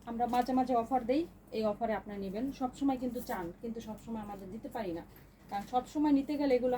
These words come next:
হাজার বারোশো টাকা দিয়ে নিতে হবে, ঠিক আছে? যখন আমরা অফার দেবো তখন আপনারা নিয়ে নেবেন। মাত্র ছয়শো পঞ্চাশ। তিনটা কালার আছে, তিনটাই দেখাই দিচ্ছি। চটপট করে ছেলের কাপড় দাও। কত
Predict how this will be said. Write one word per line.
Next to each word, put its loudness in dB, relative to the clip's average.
হাজার -2
বারোশো -4
টাকা -8
দিয়ে -8
নিতে -10
হবে, -8
ঠিক -4
আছে? 0
যখন -2
আমরা 4
অফার -2
দেবো -2
তখন -6
আপনারা -10
নিয়ে -4
নেবেন। -4
মাত্র -6
ছয়শো 0
পঞ্চাশ। -4
তিনটা 2
কালার 0
আছে, -4
তিনটাই 2
দেখাই -6
দিচ্ছি। -14
চটপট -10
করে -4
ছেলের -4
কাপড় -14
দাও। -10
কত -4